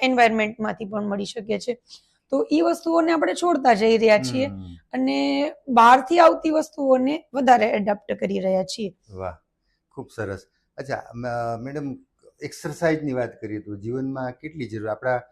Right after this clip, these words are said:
Speaker 2: બાપ દાદા તો બધે ચાલી ચાલીને જતા હતા. આજે આપણી પાસે વાહનો છે, ફોર વ્હીલર છે, ટુ વ્હીલર છે. છોકરાઓને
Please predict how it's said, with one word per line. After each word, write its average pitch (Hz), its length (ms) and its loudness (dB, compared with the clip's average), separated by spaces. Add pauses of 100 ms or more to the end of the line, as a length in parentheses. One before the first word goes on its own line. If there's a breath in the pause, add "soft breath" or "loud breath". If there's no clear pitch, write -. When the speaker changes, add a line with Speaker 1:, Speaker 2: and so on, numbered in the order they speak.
(260)
Speaker 2:
બાપ 127 180 -6
દાદા 123 260 -4
તો 117 100 -8
બધે 117 160 -6 (100)
ચાલી 113 220 -4
ચાલીને 110 320 -8
જતા 101 180 -8
હતા. 101 160 -8
આજે 104 180 -4
આપણી 110 220 -8
પાસે 117 540 -10 (340)
વાહનો 131 500 -2
છે, 113 140 -12
ફોર 120 300 -8
વ્હીલર 113 300 -6
છે, 110 260 -12
ટુ 117 240 -10
વ્હીલર 113 280 -4
છે. 117 200 -12
છોકરાઓને 123 760 -6